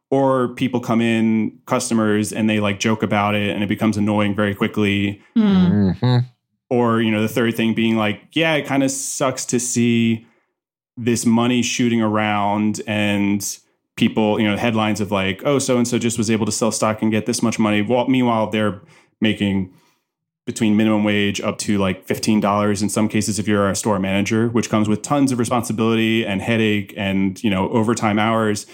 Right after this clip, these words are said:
Speaker 1: And just kind of, you know, looking, they're sitting there looking like, "Where is my, you know, what's the end game for us?" Like, 'cause one of the big things about this rally on Wall Street was people thinking, like, Ryan Cohen, a new board member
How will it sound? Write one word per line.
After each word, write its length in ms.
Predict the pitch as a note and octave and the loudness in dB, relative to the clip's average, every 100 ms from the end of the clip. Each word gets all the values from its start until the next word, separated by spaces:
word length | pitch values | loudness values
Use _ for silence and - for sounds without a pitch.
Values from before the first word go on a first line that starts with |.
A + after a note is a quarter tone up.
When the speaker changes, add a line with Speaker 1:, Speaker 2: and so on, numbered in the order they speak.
| - _ _ _ | -20 _ _ _
Speaker 1:
And 440 | A#2+ A2+ G#2+ G#2 - - | 0 2 2 0 -2 -4
just 240 | - A2 | -4 -2
kind 140 | - A2 | 0 0
of, 340 | G#2+ - - _ | 0 -4 -14 _
you 100 | A2 | 0
know, 80 | G2 | 2
looking, 400 | A#2 B2+ A#2 G#2 | 2 2 0 2
they're 220 | C3 D#3+ C3+ | 2 0 -2
sitting 280 | C3+ C3+ B2 | -4 -2 0
there 140 | A#2+ A#2+ | 2 2
looking 220 | A#2 A#2+ | 0 0
like, 140 | G#2 | 0
"Where 300 | G#2 A#2 C3 | 0 0 2
is 260 | C3 A2+ - | 0 -2 -4
my, 420 | G#2+ G#2 G#2 G#2 | -2 0 2 0
you 100 | A2 | 0
know, 80 | G#2 | 0
what's 180 | G#2+ B2+ | -2 -2
the 120 | C3+ | 0
end 180 | A2+ A2+ | 0 2
game 180 | G#2+ G2+ | 0 -2
for 300 | G#2 F2+ - | -4 -6 -4
us?" 420 | G#2 - - - | -4 -4 -8 -2
Like, 240 | G2 F#2 - - _ _ | -2 -2 -8 -20 _ _
'cause 380 | - C3 - - _ | -2 0 -2 -10 _
one 240 | B2+ D3 | 0 2
of 80 | D#3+ | 2
the 80 | D3 | 0
big 380 | D#3+ C#3 C#3 - - - - | 0 -2 -6 -20 -20 -20 -4
things 600 | C#3+ D3 C3+ A2+ A#2+ A#2+ | 0 2 4 2 0 -2
about 540 | A2+ A#2 A2+ G#2+ - _ _ _ | -2 0 0 -2 -6 _ _ _
this 180 | A#2 - | -4 0
rally 300 | A2 A#2+ A#2+ | 0 2 2
on 120 | A2+ | 0
Wall 160 | B2 D#3+ | 0 0
Street 200 | - B2+ | -2 -2
was 100 | B2 | 0
people 200 | C#3+ C3+ | -2 0
thinking, 320 | C#3 C3+ B2 | 0 0 2
like, 280 | A2 G#2+ - - _ _ _ | 2 0 -8 -20 _ _ _
Ryan 260 | C3 B2+ B2 | 0 2 2
Cohen, 640 | D3 D#3 B2+ A#2+ - - _ | 0 0 2 0 -2 -10 _
a 60 | A#2+ | 0
new 160 | A#2 A#2+ | 2 2
board 240 | C3 C3 | 0 2
member 560 | B2 A2 A2 A#2 A2+ | 2 2 0 -2 -4